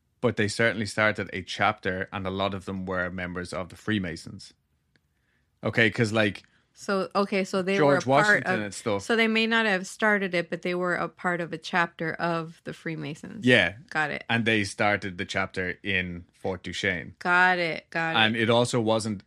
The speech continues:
Speaker 1: every Buffalo Soldier.
Speaker 2: Yeah.
Speaker 1: But it was a lot of them.
Speaker 2: Okay.
Speaker 1: Just interesting thing, because, like, from the outside looking in, like Catholicism or Christianity,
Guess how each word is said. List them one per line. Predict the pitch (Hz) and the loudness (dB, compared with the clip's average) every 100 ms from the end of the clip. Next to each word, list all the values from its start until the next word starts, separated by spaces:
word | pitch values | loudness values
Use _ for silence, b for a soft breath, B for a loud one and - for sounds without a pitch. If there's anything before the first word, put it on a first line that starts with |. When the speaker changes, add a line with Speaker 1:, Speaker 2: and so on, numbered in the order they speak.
| _ | _
Speaker 1:
every | 110 104 135 | -2 2 0
Buffalo | 123 127 135 127 | 2 0 0 -2
Soldier. | 131 131 135 135 135 _ _ _ _ _ | -2 -2 -2 -4 -6 _ _ _ _ _
Speaker 2:
Yeah. | 185 180 160 - 208 _ - | -4 2 2 0 -8 _ 0
Speaker 1:
But | 113 - | 2 2
it | 107 | 0
was | 101 98 | 0 -4
a | 107 | -4
lot | 95 92 - | -2 -2 -4
of | 90 | -8
them. | - - _ 180 | -10 -16 _ -6
Speaker 2:
Okay. | 175 - 160 190 202 _ _ - | -6 -6 -6 -8 -14 _ _ 0
Speaker 1:
Just | 190 190 - - | 4 4 2 0
interesting | 147 139 143 131 - 113 | 0 2 4 4 4 -2
thing, | 92 113 98 | 0 0 0
because, | 113 131 139 120 | 0 2 2 4
like, | 127 113 - _ _ _ _ _ _ - 127 _ | 2 0 -8 _ _ _ _ _ _ -16 -16 _
from | - - _ - 151 143 | -20 -20 _ 0 2 4
the | 135 | 4
outside | 135 143 143 131 | 4 4 4 4
looking | 127 117 110 | 4 2 2
in, | 107 95 98 104 _ _ 117 | 2 0 -4 -10 _ _ -2
like | 107 104 - _ _ - | 0 0 -4 _ _ -12
Catholicism | 110 104 104 98 110 95 95 | -6 0 0 0 -2 -2 -4
or | 92 | -4
Christianity, | 101 - 98 98 92 92 92 | -6 -4 -4 -2 -4 -8 -10